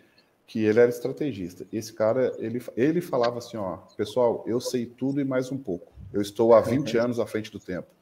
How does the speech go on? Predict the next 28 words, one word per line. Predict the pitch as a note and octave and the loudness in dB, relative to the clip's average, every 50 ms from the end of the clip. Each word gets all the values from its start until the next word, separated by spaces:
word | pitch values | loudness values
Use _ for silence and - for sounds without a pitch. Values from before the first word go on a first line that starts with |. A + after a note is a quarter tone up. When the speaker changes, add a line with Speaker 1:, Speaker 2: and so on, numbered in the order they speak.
| _ _ _ _ _ _ - | _ _ _ _ _ _ 8
Speaker 1:
Ele | B2+ D3 D3 | 10 10 10
falava | D3+ - F3 C#3 D3+ D3+ | 10 10 12 12 12 10
assim | - - F#3 F3 | 8 2 0 0
dele | E3 - C3+ C#3+ D3 F3 D#3 | 4 8 8 8 8 6 2
mesmo, | B2 A#2 A2+ G#2 F#2+ - - F#2 | 0 0 0 0 -2 -2 -6 -8
né? | F2 F2+ F2+ - - _ _ - | -8 -10 -10 -14 -18 _ _ -14
Speaker 2:
<laughs> | A2+ A#2+ A2+ A2 A2+ A#2 G#2+ G#2+ G#2+ | -8 -6 -4 -4 -2 -4 -4 -4 -2
Speaker 1:
E, | G#2+ A2 G#2+ G2+ G#2 A#2 | -2 -2 -2 -2 -4 -4
e, | A2+ A2+ A2+ G#2+ G#2+ G#2+ G#2 G2+ G2+ E2+ - - - _ _ _ _ _ _ _ _ _ _ - | -4 -2 -2 -2 -2 -2 0 -2 -2 -4 -6 -12 -20 _ _ _ _ _ _ _ _ _ _ 2
e | A#2 | 4
ele | A#2+ A#2 B2 | 4 4 4
ligava, | C3 C3+ C#3+ C3 A2+ A#2 A2+ A#2 A2+ A#2+ A2+ G#2+ F#2+ F2+ G2+ - - _ _ - | 2 0 0 2 4 4 4 4 4 2 0 0 -2 -4 -6 -10 -20 _ _ -6
ele | - A2 A#2 | -6 -4 -2
não | C3 C#3+ D3 | -2 -2 -2
conhecia | D3 D3 D#3 D3 C#3 C#3 - - D#3 D3+ | -2 -2 -2 -2 -2 -2 -4 -4 -4 -4
ninguém | E3 F#3 F3 D3 C#3 C3+ | -4 -4 -6 -4 -4 -4
no | C3 B2+ | -4 -6
Flamengo, | - - G2+ G2+ F#2+ F2 - - _ _ _ _ - - | -8 -8 -8 -8 -8 -10 -16 -18 _ _ _ _ -18 -10
por | - G2 | -6 -6
exemplo. | F#2 F2 F#2 F2 F2 - - A#2+ A#2+ | -6 -6 -6 -12 -12 -8 -8 -6 -6
Speaker 2:
E | B2 | -2
qual | - G#3 A3 A3+ | 2 4 6 6
o | A3+ | 8
Speaker 1:
No | A3+ | 8
Speaker 2:
nome | A3 G#3 G#3 F3+ | 8 8 8 12
Speaker 1:
Fla-, | F#3+ F3+ | 12 12
Speaker 2:
dele? | D#3+ - | 12 12
Speaker 1:
Flamengo, | D3+ D3 C#3+ D#3+ F3 E3+ - - | 10 8 6 6 2 0 -2 -6